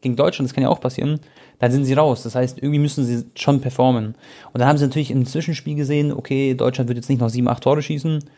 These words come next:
Und dann haben sie halt eine Bremse zurückgelegt und dachten sich nicht jetzt, okay,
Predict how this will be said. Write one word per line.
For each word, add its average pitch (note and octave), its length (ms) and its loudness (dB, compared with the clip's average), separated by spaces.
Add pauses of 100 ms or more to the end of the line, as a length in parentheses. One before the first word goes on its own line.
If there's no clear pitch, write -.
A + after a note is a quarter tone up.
(380)
Und C3+ 100 -2
dann C3 160 4
haben E3+ 140 4
sie C#3 140 0
halt C#3+ 100 0
eine C#3 160 0
Bremse B2+ 340 2
zurückgelegt C#3+ 560 0
und C3+ 140 0
dachten C#3 220 -2
sich C3 160 -2
nicht D#3 120 -2
jetzt, C#3 240 -4
okay, B2+ 520 2